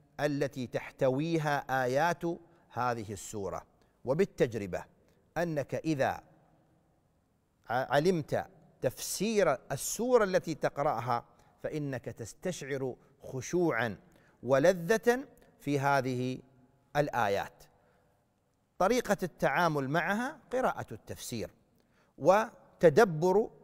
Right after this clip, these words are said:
هذه الآيات والنظر في بدايتها ونهايتها، والنظر في الآيات في ذات السورة وفي غيرها من القرآن،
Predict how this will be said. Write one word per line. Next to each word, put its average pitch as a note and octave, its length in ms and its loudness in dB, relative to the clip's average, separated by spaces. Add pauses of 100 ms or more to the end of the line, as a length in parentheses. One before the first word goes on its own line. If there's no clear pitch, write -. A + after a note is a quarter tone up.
(140)
هذه C#3 340 -2
الآيات C3+ 580 -2 (380)
والنظر G#3 760 4 (160)
في D#3+ 160 0
بدايتها D3 720 4
ونهايتها، D#3 1040 0 (320)
والنظر F3+ 520 4
في D3 100 -6
الآيات E3+ 560 4 (400)
في D#3 260 0
ذات A3 300 4
السورة D#3+ 680 0 (280)
وفي C3+ 240 -2
غيرها E3 440 2
من C#3+ 160 -2
القرآن، C3 580 -2